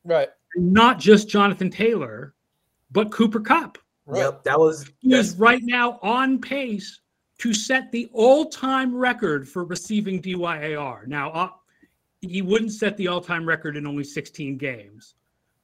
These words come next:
Speaker 2: but he's on pace to set the record
Speaker 1: Right.
Speaker 2: in seventeen games. He's having an unbelievable season.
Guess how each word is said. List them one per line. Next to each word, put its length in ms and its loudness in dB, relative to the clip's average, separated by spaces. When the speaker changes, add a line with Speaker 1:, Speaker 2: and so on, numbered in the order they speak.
Speaker 2:
but 160 0
he's 160 -2
on 200 2
pace 280 0
to 180 -6
set 380 -6
the 80 -2
record 560 -4
Speaker 1:
Right. 160 -20
Speaker 2:
in 120 -8
seventeen 640 -2
games. 440 -14
He's 140 -10
having 260 -2
an 240 -6
unbelievable 1800 -2
season. 680 -12